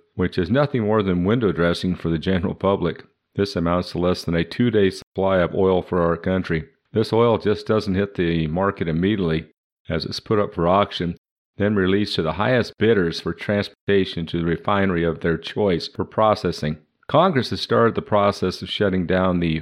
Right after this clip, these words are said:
Russian oil imports, with the administration looking at Iran, Venezuela, and the Saudis for some relief. Some real issues with these countries.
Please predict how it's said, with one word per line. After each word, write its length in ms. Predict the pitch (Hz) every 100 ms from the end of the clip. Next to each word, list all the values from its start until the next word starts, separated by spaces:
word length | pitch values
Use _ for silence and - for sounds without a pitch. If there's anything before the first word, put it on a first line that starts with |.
| -
Russian 420 | 104 101 - 90 -
oil 320 | 98 92 -
imports, 540 | 92 85 - 85 - - -
with 160 | 104
the 140 | 101 98
administration 880 | 92 123 135 - 120 120 - 101
looking 340 | 95 95 95 87
at 100 | 90
Iran, 760 | 85 82 92 92 87 101 123 _ -
Venezuela, 880 | 127 139 110 107 90 90 92 101 95 _
and 200 | - 104
the 60 | 110
Saudis 500 | - 131 151 104 92
for 140 | 101
some 200 | 92 92 87
relief. 340 | 95 104 82 - _ -
Some 180 | 117 113
real 220 | 139 120
issues 440 | 120 - 101 87
with 140 | 92 -
these 240 | 104 101
countries. 540 | - 87 80 82 76